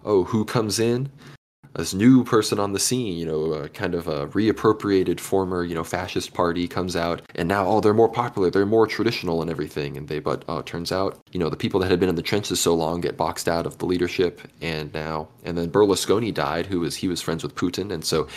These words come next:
any pro-Russian elements were gone. And, of course, now we have this horrible Meloni situation, who, again,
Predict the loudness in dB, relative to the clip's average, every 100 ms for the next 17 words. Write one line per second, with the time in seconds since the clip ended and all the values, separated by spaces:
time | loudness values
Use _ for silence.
0 | -6 0 0 2 2 4 2 0 0 0
1 | -4 -4 -6 -4 -4 -4 -8 -14 -20 -20
2 | _ -6 -2 -2 -4 -6 -6 -6 2 4
3 | 4 0 -2 0 2 2 0 -2 -6 2
4 | 4 4 4 4 4 0 -2 -2 -4 -2
5 | -4 -2 2 0